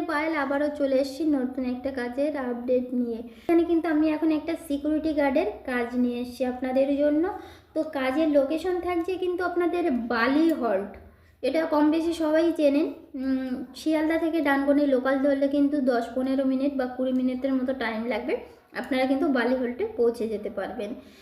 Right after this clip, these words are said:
যারা হাওড়া থেকে আসবেন তাদের কিন্তু হাওড়া থেকে দুটো তিনটে স্টেশন পরে কিন্তু বালি হল্ট। এই হল্টে কিন্তু বড় বড় কোম্পানির পেরোলে কিন্তু এখানে সিকিউরিটি গার্ড নিয়োগ করা হচ্ছে। কাজের ক্ষেত্রে আপনাদের বয়স যেটা থাকছে, এখানে কিন্তু আপনাদের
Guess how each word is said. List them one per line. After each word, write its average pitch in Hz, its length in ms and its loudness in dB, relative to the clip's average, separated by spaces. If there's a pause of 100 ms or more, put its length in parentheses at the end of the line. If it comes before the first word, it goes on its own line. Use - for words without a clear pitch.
(180)
যারা 269 260 4
হাওড়া 269 380 2
থেকে 359 260 -2
আসবেন 320 380 0
তাদের 294 440 2
কিন্তু 311 260 2
হাওড়া 269 320 0
থেকে 277 240 -2 (140)
দুটো 262 280 0 (200)
তিনটে 277 320 2
স্টেশন 285 380 0
পরে 262 300 2
কিন্তু 277 240 0 (560)
বালি 226 380 -4
হল্ট। 220 320 -2 (220)
এই 359 80 0
হল্টে 339 320 2
কিন্তু 359 240 2 (140)
বড় 269 220 6
বড় 294 200 4
কোম্পানির 285 600 2
পেরোলে 285 360 4
কিন্তু 294 320 0
এখানে 302 200 0 (140)
সিকিউরিটি 262 400 -4
গার্ড 285 260 0 (340)
নিয়োগ 240 320 0
করা 175 220 -2
হচ্ছে। 233 400 -6 (460)
কাজের 262 380 0
ক্ষেত্রে 359 300 -2
আপনাদের 349 380 2 (140)
বয়স 247 300 4 (140)
যেটা 320 220 0
থাকছে, 247 360 0
এখানে 294 260 0
কিন্তু 320 200 2
আপনাদের 320 360 0